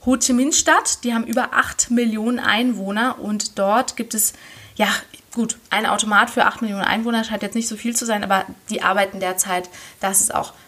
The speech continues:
mehr Automaten gibt, auch in anderen Städten und dass sich die Leute da einfach so bedienen können. Das finde ich eine großartige Sache. Ähm, natürlich ist auch Vietnam total, äh, von der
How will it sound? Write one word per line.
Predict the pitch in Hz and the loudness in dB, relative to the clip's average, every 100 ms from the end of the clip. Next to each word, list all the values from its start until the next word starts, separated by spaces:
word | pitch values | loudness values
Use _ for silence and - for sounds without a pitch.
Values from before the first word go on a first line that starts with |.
| - | -8
mehr | 220 196 - | 2 4 4
Automaten | 175 190 190 226 277 247 | 0 2 6 6 6 0
gibt, | 233 233 - | 0 0 -2
auch | - | -2
in | 196 | -2
anderen | - 247 240 226 | 4 6 6 4
Städten | 226 208 202 202 190 | 4 0 0 0 0
und | - 185 180 - | 0 0 0 0
dass | 180 | 0
sich | 196 | 0
die | - | 0
Leute | 175 175 185 | 2 2 2
da | 190 - | 2 2
einfach | - 180 190 180 - - | 0 0 -2 -2 -10 -10
so | - 185 | -8 -6
bedienen | 170 180 214 190 | -4 -2 -2 -2
können. | 185 | -6
Das | 175 - | -4 -2
finde | 180 | -2
ich | 180 | -4
eine | 180 | -6
großartige | 180 185 214 262 - 180 208 220 190 | 0 2 4 2 2 2 2 0 2
Sache. | 190 - 170 170 - - - - - | 2 2 -2 -4 -10 -16 -16 -18 2
Ähm, | 196 196 185 180 180 233 - - - | 6 6 6 2 0 -4 -8 -12 -4
natürlich | 196 190 226 226 - | -2 2 2 2 0
ist | 208 - | -2 2
auch | 185 180 - 196 | 0 0 -6 0
Vietnam | 196 190 180 254 | 0 4 4 4
total, | - 220 - 185 196 214 | 0 -4 2 4 4 4
äh, | - 180 180 | 2 2 0
von | 175 - 175 170 170 - - | 0 0 2 2 -2 -6 2
der | 180 170 170 | 4 6 4